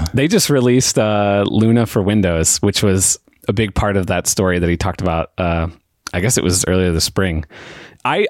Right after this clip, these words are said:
I got, like, a little emotional when it released, 'cause it just felt like it was this huge, this huge thing that they were working towards for so long. Um, and seeing it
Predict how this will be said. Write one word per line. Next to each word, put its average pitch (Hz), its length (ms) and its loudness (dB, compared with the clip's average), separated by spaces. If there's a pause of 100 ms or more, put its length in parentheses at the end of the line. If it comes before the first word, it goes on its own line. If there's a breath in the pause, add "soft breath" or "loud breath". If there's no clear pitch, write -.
I 131 180 2
got, 147 280 0
like, 120 180 -2
a 113 40 2
little 113 220 4
emotional 98 520 0
when 90 100 2
it 92 100 -2
released, 92 380 0
'cause 104 160 0
it 104 80 0
just - 160 -2
felt 135 200 -2
like 117 200 -2
it 110 60 0
was 98 160 0
this 104 180 0
huge, 127 600 2 (1000 loud breath)
this 117 140 0
huge 185 380 2
thing 156 260 2
that 123 80 2
they 120 100 2
were 113 120 2
working 117 320 2
towards 92 300 -2
for - 140 -4
so 117 240 0
long. 95 420 0 (480 loud breath)
Um, 78 380 -2 (260)
and 104 140 0
seeing 120 320 2
it 110 240 -2